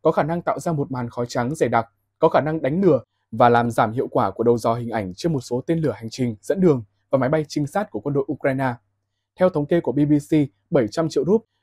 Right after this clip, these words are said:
khoảng mười một triệu đô la đã được chi vào năm hai nghìn không trăm hai mươi hai, cộng với sáu trăm mười tám triệu rúp khác cho các hệ thống an ninh kỹ thuật khác nhau. Theo các phương tiện truyền thông Nga, việc bảo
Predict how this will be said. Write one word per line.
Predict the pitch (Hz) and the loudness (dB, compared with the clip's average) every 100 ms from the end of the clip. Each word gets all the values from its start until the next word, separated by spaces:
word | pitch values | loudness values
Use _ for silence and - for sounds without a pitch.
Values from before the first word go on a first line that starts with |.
| _ | _
khoảng | 175 131 110 | 6 6 6
mười | 139 147 | 4 4
một | 143 | 2
triệu | - 175 151 | 0 2 2
đô | 180 170 | 2 2
la | 170 165 143 - | 2 0 -2 0
đã | 147 | 4
được | 185 156 _ | 4 2 _
chi | - 190 180 165 | -4 2 2 2
vào | 117 | 0
năm | 135 | 0
hai | 147 | -2
nghìn | 135 | -4
không | 120 147 | -2 -4
trăm | 143 | -2
hai | 147 | -4
mươi | 143 | -2
hai, | 151 131 - _ _ | -2 -2 -8 _ _
cộng | 185 160 | 2 4
với | 147 147 | 2 2
sáu | - 147 | 0 -2
trăm | 190 | -2
mười | 160 | -2
tám | 135 135 | -2 -4
triệu | 143 - | -2 -2
rúp | 190 | -2
khác | 208 220 - | -2 -2 -4
cho | - 151 | -8 -4
các | 190 | -2
hệ | 135 | -2
thống | 139 143 | -4 -4
an | 160 | -4
ninh | 156 | -4
kỹ | 147 | -4
thuật | - 160 | -4 -6
khác | - 190 | -4 -2
nhau. | 170 156 131 _ _ _ - | 2 0 0 _ _ _ 2
Theo | 180 | 4
các | 226 226 | 4 2
phương | 180 | 2
tiện | 170 147 | 2 0
truyền | - 143 | -2 -2
thông | 160 | -2
Nga, | 165 165 139 _ | 0 -2 -2 _
việc | 139 160 165 | 2 2 4
bảo | 147 | 2